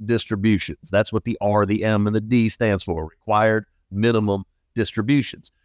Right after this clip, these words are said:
So let's say that you've been saving in a four oh one K and you've tax deferred all of that money,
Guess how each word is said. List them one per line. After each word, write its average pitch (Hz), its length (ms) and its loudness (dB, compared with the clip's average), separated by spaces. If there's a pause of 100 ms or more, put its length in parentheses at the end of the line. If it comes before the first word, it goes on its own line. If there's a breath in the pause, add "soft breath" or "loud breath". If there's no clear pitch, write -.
So 160 160 0
let's 196 280 0
say 139 320 0
that 113 160 -2
you've 160 220 0
been 151 180 2
saving 143 460 2
in 117 60 2
a 107 40 0
four 135 360 0
oh 127 40 0
one 113 280 2
K 92 280 -2
and 120 140 2
you've 117 180 0
tax - 360 -4
deferred 151 680 0
all 139 220 2
of 127 140 -2
that 131 200 0
money, 101 440 -6